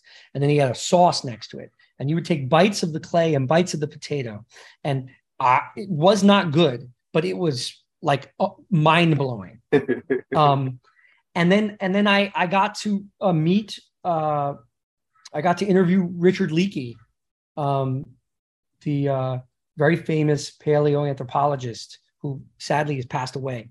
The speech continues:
Speaker 2: Mm.
Speaker 1: since. Um, I did one of the last interviews, possibly the last interview that anybody had, has done with him.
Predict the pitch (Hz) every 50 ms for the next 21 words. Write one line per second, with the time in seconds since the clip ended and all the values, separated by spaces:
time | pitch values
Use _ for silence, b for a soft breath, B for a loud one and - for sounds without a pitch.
0 | _ _ B B B B B B - - 185 196 170 113 - - - - _ _
1 | _ _ _ _ - 160 143 139 135 135 139 139 - - 147 143 139 127 165 147
2 | 151 156 156 147 143 143 135 139 147 156 156 - - 160 165 180 156 143 143 135
3 | 123 - - 147 160 160 - 151 147 135 131 135 143 147 143 - 143 143 131 127
4 | 131 131 127 135 135 - _ - 160 139 135 127 131 131 131 131 127 - _ _
5 | 143 135 123 127 - 233 240 196 156 143 135 131 131 -